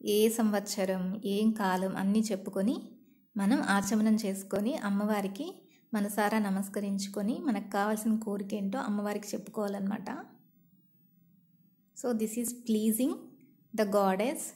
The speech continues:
to give us what we want. I hope you know it, guys.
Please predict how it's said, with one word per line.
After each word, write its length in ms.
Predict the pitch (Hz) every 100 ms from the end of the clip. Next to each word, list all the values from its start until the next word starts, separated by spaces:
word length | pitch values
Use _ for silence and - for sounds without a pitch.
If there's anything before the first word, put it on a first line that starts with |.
| - 233
to 100 | 196
give 120 | 202 202
us 80 | 254
what 380 | - 196 196 196
we 60 |
want. 300 | 196 180 269 - - - _ _ _ _ _ _ _ _ _ _ _ _ _ _ _ _ _ _ _ _ _ _ _ - _ - - _ _ - _ _ _ _ _ _ 214
I 20 | 208
hope 520 | 208 220 262 247 214
you 100 | 202
know 300 | 196 208 214
it, 260 | 220 220
guys. 380 | 214 202 214 269